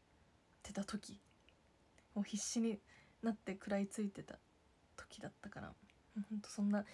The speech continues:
偉大すぎる先輩の、ね、あの、あの武道館、あの時のあの衣装を着て、今日、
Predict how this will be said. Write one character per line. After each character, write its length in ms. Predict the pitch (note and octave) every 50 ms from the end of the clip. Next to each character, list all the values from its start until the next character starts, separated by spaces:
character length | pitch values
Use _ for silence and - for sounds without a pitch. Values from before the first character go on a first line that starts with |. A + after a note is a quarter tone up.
| - - - -
偉 100 | A3 G3
大 180 | A3 G#3+ G#3+
す 160 | G#3+ - - G#3+
ぎ 100 | G#3 G#3
る 100 | G3 G3
先 240 | - G#3+ G3 G3 G3
輩 180 | - G3 F#3+ F#3+
の、 120 | F#3+ G3+ - _ _ - _ - _ - _ - - _ - _ _ _ _ _ - - - - - _ - _ _ - _ - _ _ - _ _ _ _ -
ね、 160 | G#3 G#3 - -
あ 120 | G3+ G3+
の、 180 | G3+ G#3 G3 - - _ _ - _ - _ _ _ _ _ - _ _ _ - -
あ 120 | - F#3+
の 120 | G#3 G#3
武 120 | G3+ G#3 A3
道 200 | G#3 A#3 A#3 A#3
館、 200 | G#3+ - G3 F#3 F#3 G#3 - - - - - - - - - - -
あ 100 | - B3
の 140 | A3 B3 A#3+
時 280 | - - A#3 - - G#3
の 80 | - -
あ 80 | G#3+
の 100 | A3 A3+
衣 180 | B3 B3+ B3 A#3+
装 200 | - - - A3+
を 20 | G3 G#3+ B3 A#3+ - _ - - - - - - - - - - _ -
着 120 | - -
て、 280 | - - B3 A3 G#3 A3+ - _ _ _ _ - _ - - - _ _ - _ _ _ _ - _ _ _ _ - - - - - - _ - - -
今 120 | A#3 G3+
日、 60 | F#3+